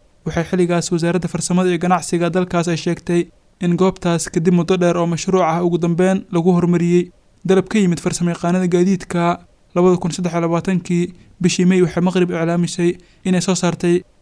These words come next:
gaari loogu magac daray Neo si uu dalka qayb uga dhigo liiska dowladaha soo saara gaadiidka,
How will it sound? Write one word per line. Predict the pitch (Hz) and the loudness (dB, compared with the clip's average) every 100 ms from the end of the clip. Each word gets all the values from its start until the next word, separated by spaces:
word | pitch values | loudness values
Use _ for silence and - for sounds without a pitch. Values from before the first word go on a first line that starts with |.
| - | -2
gaari | 170 185 | 2 4
loogu | 180 | 4
magac | 185 170 160 | 2 0 0
daray | 170 175 | 0 2
Neo | 185 180 175 170 - _ | 2 2 0 -2 -6 _
si | - 180 | -2 2
uu | 175 | 4
dalka | 185 185 180 175 | 4 0 0 -4
qayb | 170 185 180 | 0 0 2
uga | 185 | 2
dhigo | 185 170 175 | 2 2 2
liiska | 175 185 - 180 | 2 0 0 0
dowladaha | 170 170 185 175 | 2 2 2 0
soo | 190 | -2
saara | 175 175 170 | -2 0 0
gaadiidka, | 170 175 180 - 175 170 | 2 2 0 -2 -2 -2